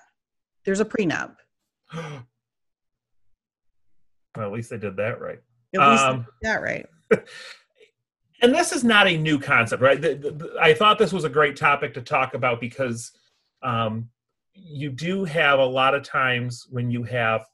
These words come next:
Speaker 2: high earning parties, um, whether they are, you know, executives for a company or whether they are celebrities, um, whether they are, you know, professional athletes, you know,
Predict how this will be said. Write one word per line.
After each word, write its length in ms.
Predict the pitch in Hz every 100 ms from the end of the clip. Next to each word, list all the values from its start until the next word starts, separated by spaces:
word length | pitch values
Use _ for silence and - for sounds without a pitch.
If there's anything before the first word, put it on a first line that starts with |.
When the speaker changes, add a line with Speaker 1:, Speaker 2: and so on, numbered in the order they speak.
| -
Speaker 2:
high 640 | - 151 156 160 160 160 160 _ _ _ -
earning 580 | 143 143 139 135 135 131 _ _ _ _ _ _ _ _ _ _ -
parties, 640 | 160 151 143 143 139 139 - _ _ _ _ _ 117
um, 400 | 104 104 107 -
whether 320 | 117 120 117 113
they 180 | 117
are, 380 | 113 107 107 107
you 100 | 110
know, 140 | 98 98
executives 720 | 104 104 127 - 139 127 117
for 320 | - 113 101
a 60 | 196
company 560 | - 190 180 175 165 165
or 140 | - 117
whether 280 | 113 110 107
they 240 | 113 107
are 460 | 104 104 101 101 - _ _ _ _ _ _ - -
celebrities, 880 | - 135 151 143 151 147 143 135 - _ - _ -
um, 500 | 104 101 101 101 113 -
whether 280 | 117 113
they 160 | 110 113
are, 440 | 107 101 101 110 - _ _
you 120 | 117
know, 120 | 107
professional 600 | - 117 143 123 - 123
athletes, 640 | 131 156 156 160 143 139 - _ _ _ _
you 120 | 151
know, 320 | 143 123 120